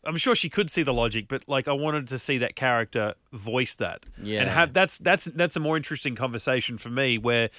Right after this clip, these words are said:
Speaker 1: she's like, "You should be choosing your planet." But can we use that as the genesis for our argument and go on from there rather than, "No, you shouldn't prioritize your planet.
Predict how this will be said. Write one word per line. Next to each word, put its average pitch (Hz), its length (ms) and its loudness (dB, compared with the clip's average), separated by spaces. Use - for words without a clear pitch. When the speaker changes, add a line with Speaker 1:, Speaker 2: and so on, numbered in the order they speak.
Speaker 1:
she's 139 300 0
like, 117 360 2
"You 139 260 0
should 165 280 4
be 143 100 2
choosing 110 360 0
your 107 140 -2
planet." 90 340 -8
But 147 180 2
can 151 180 0
we 131 220 2
use 127 260 0
that 151 200 8
as 156 100 -2
the 131 140 -2
genesis 113 440 -2
for 113 160 -2
our 98 300 0
argument 98 540 -2
and 117 120 -6
go 123 180 2
on 117 100 -2
from 120 160 -6
there 117 180 2
rather 127 320 4
than, 123 220 0
"No, 147 100 4
you 147 200 0
shouldn't 160 360 -2
prioritize 135 540 4
your 139 140 4
planet. 110 360 -2